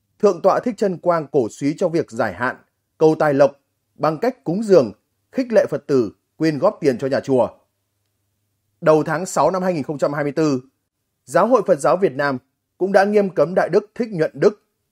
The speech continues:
thuyết giảng dưới mọi hình thức, do các phát ngôn và thuyết giảng không phù hợp của ông.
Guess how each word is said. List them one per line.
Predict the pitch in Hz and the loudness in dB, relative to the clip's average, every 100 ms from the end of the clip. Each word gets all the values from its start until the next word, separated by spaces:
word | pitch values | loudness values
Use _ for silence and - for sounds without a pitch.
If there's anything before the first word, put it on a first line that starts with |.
| _ | _
thuyết | 254 269 | -2 -2
giảng | 135 143 104 | -2 -2 -2
dưới | 101 143 | -4 -2
mọi | 202 131 | -2 -4
hình | 120 | 0
thức, | 185 214 _ _ _ _ _ _ - | 0 0 _ _ _ _ _ _ -8
do | 131 | -4
các | 160 190 196 | 0 0 0
phát | 220 | -4
ngôn | 202 175 180 | -2 -2 -2
và | 156 | -2
thuyết | 139 247 | -2 -6
giảng | 156 151 120 | -4 -4 -4
không | 202 190 | -4 -6
phù | 151 | -2
hợp | 135 123 | 0 0
của | - 127 | 2 2
ông. | 151 | 2